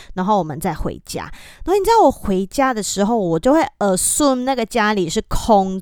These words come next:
的，然后所以我跟我女儿就可以回家好好休息。但如果我回家，在远远的地方，我就看到，嗯，家里的灯怎么亮了？我就会想说，“Shit，那个人回家了，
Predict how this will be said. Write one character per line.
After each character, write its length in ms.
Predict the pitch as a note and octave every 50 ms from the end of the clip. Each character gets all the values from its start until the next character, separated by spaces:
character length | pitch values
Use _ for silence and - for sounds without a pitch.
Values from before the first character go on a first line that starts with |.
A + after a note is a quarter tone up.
| - _
的， 260 | G#3 E3+ E2 C#2 - - - - - - -
然 40 | G3+
后 60 | G#3+
所 100 | A#3+ A#3
以 40 | G#3
我 40 |
跟 200 | F#3 - G#3+ G#3+
我 40 | G#3+
女 120 | G#3 F3+ E3+
儿 40 |
就 80 | D#3 F#3
可 120 | - G3+
以 40 | D#3
回 120 | E3 E3 D#3+
家 120 | E3+ E3
好 140 | D3+ D#3+ D3+
好 100 | D3 C#3+
休 220 | - - D3 D3+
息。 260 | D3+ - - A#2 - - - - - - - - -
但 240 | - G#4 G4 G4+
如 100 | E4+ E4
果 100 | D4 D#4 C#4+ A#3 G3
我 40 | F#3+
回 420 | E3 - - G#3 F3+ F3 F3+ G#3 G3 -
家， 520 | - - A#3 G#3+ G#3 G3+ G3 G3 G3 G#3 G#3+
在 120 | C4+ C#4+ C4+
远 320 | A3 A3+ G#3+ G#3 A3+ A#3+
远 180 | B3 A#3 G3+ F3
的 100 | F3 F3
地 240 | - - A#3 G#3
方， 300 | G3 - - G#3+ G3+ G3+
我 80 | F#3+ F3+
就 140 | - C4 C4+
看 260 | - C4 D#4 C4+ B3+
到， 220 | C4 B3 A#3 - - _
嗯， 120 | D#4 D#4+ F4+ A4 A#4+ - - _ _ _ _ -
家 220 | - C#4+ D4 D4+
里 180 | C4+ C#4 A3+ F#3+
的 160 | G#3 F#3+ F3+
灯 320 | - - A#3 A3+ A3+ A3
怎 160 | - G#3+ F#3
么 100 | D#3+ D3+
亮 460 | D#3 F3+ F#3+ A#3 A#3+ A3 G3 E3+ C#3+ C3+ -
了？ 480 | D3+ D3+ E3 E3 A#2+ E2+ - - - - _ _ _ _ _ -
我 80 | G3+
就 100 | F3+ A#3
会 100 | B3 B3
想 200 | A#3+ - A3 F#3
说， 360 | F3 - G#3+ G#3 G#3 G#3+ A3 A3 - - - - _ _ _ - _ -
“Shit， 500 | - - - - - - - C4 G3 D3+ - - - - - - _ _ - -
那 80 | - G#3+
个 120 | - G3
人 160 | E3+ D#3+ D3+ D#3
回 240 | - E3 D3+ D3 - -
家 300 | - F3 D3+ C#3+ C3+ C#3+
了， 240 | D3 - - E3+